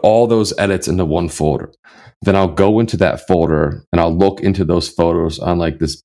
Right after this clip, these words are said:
big, like, thirty-two inch widescreen I have, and I'll swipe them through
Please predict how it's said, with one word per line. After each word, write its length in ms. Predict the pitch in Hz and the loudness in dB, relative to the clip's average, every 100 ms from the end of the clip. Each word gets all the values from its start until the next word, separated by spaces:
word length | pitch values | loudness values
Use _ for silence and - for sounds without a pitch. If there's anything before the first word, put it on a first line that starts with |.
| _ | _
big, 280 | - 87 76 | 0 0 0
like, 200 | 85 - | -4 -2
thirty-two 400 | - 90 - 82 | -2 0 0 -2
inch 180 | 80 - | -4 0
widescreen 460 | 73 71 - 92 | 0 0 -2 0
I 100 | 92 | 0
have, 320 | 98 98 104 101 _ - _ _ _ _ _ _ _ - | 0 0 -2 -6 _ -20 _ _ _ _ _ _ _ -2
and 100 | 98 | 2
I'll 120 | 98 | 2
swipe 500 | 92 - 82 101 - | 0 -4 0 2 2
them 180 | 110 95 | 0 0
through 560 | 85 87 85 98 117 | -2 0 2 2 -4